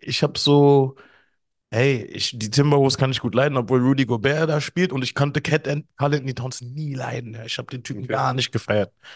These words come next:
Speaker 1: Aber ich feier die Timberwolves.
Speaker 2: Ja, die sind super Team.
Speaker 1: Ich feier Anthony Edwards, ich feier Jaden McDaniels, ich feier Nas Reed richtig.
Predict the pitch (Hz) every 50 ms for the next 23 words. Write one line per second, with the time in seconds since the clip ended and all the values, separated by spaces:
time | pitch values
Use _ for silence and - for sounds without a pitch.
0 | - - - _ _ _ _ _ _ _ _ _ _ _ _ _ _ _ _ _
1 | _ _ _ _ - - - - - - - - 127 131 143 135 110 104 - -
2 | 151 185 175 156 101 98 101 110 131 156 160 - - 85 92 101 95 95 95 95
3 | 90 95 90 - 92 90 - - 92 - - - 110 123 143 143 127 127 127 -
4 | 139 127 120 139 139 139 127 - - - 123 127 131 127 123 131 131 127 127 117
5 | 113 110 - 120 127 143 135 123 - - - - - 123 123 123 120 117 120 120
6 | 127 117 - - - 117 139 165 175 175 143 160 - - - - 127 147 175 180
7 | - - - - 123 - 185 180 -